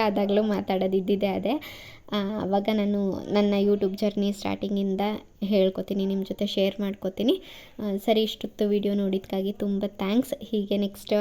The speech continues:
ಇನ್ಫಾರ್ಮೇಟಿವ್ ವಿಡಿಯೋಗಳನ್ನ ಹಾಕ್ತೀನಿ, ಎಲ್ಲನೂ ನೋಡಿ ಅದೇ ರೀತಿ ನನಗೆ ಸಪೋರ್ಟ್ ಮಾಡ್ತಾಯಿರಿ. Once again ಎಲ್ರಿಗೂ ತುಂಬ, ತುಂಬ, ತುಂಬ ಥ್ಯಾಂಕ್ಸ್. ಆ, ಹೀಗೆ ನಿಮ್ಮ ಸಪೋರ್ಟ್ ಇರಲಿ.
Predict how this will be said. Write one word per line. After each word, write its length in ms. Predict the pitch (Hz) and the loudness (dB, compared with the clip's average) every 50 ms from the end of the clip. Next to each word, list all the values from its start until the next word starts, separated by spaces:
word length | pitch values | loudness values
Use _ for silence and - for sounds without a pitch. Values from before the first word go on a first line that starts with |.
| 208 202 196 | 2 2 0
ಇನ್ಫಾರ್ಮೇಟಿವ್ 560 | 196 202 - - 208 - 208 196 - 202 202 | 0 0 -2 -2 -2 -2 -2 -2 -2 -2 0
ವಿಡಿಯೋಗಳನ್ನ 420 | 196 196 196 196 - 202 196 196 202 196 196 | 0 0 0 0 0 0 0 0 -2 -2 -4
ಹಾಕ್ತೀನಿ, 640 | 196 202 208 202 - - - 208 220 247 269 285 - - - 220 | -4 -6 -6 -6 -6 -4 -2 0 2 2 0 0 -4 -6 -6 -4
ಎಲ್ಲನೂ 300 | 208 202 202 214 226 220 | -2 0 0 0 0 0
ನೋಡಿ 320 | 214 208 208 208 208 - | 0 0 2 2 2 0
ಅದೇ 340 | - - 202 196 202 202 208 | 0 -2 -2 -2 0 0 0
ರೀತಿ 260 | 208 220 214 - 214 | 0 0 -2 -2 -2
ನನಗೆ 320 | 214 208 202 196 196 - | -2 -2 -2 -4 -4 -6
ಸಪೋರ್ಟ್ 340 | - 214 - - 190 190 - | -10 -8 -6 -6 -6 -4 -4
ಮಾಡ್ತಾಯಿರಿ. 640 | 202 190 190 190 190 - - 202 196 196 196 220 269 392 - - - - - - | -4 -4 -4 -6 -6 -6 -4 -2 -2 0 4 4 4 4 4 -2 -16 -8 -4 -2
Once 200 | 226 220 214 - | -2 0 0 0
again 360 | 240 214 233 240 254 269 254 - - | 0 2 4 4 4 4 2 2 2
ಎಲ್ರಿಗೂ 380 | 220 208 202 202 220 226 - 233 | 2 2 2 2 0 0 -2 0
ತುಂಬ, 480 | 233 - 226 220 220 226 233 247 240 247 | 0 0 0 2 2 4 4 4 4 2
ತುಂಬ, 420 | 247 - 240 220 214 220 226 233 254 | 0 -2 -2 -2 -2 0 0 0 0
ತುಂಬ 340 | 254 - - 220 208 208 208 240 | 0 0 -2 -2 0 0 0 -2
ಥ್ಯಾಂಕ್ಸ್. 560 | 247 - - 208 196 196 214 247 285 - - - - - - - - - - - - | -2 -4 -4 -4 -2 0 0 0 0 -2 -6 -16 -18 -20 -20 -20 -20 -20 -16 -8 -4
ಆ, 180 | - - 220 | -2 0 2
ಹೀಗೆ 400 | 220 226 226 233 254 240 240 254 | 2 4 6 6 6 6 8 6
ನಿಮ್ಮ 180 | 247 240 233 226 | 6 6 4 2
ಸಪೋರ್ಟ್ 500 | - - 220 220 - 220 214 208 214 233 220 214 - - - - - - | 0 -4 -4 -2 0 2 2 2 0 -2 -6 -6 -8 -18 -20 -6 -4 -4
ಇರಲಿ. 280 | 196 202 196 185 214 | -2 -2 0 0 0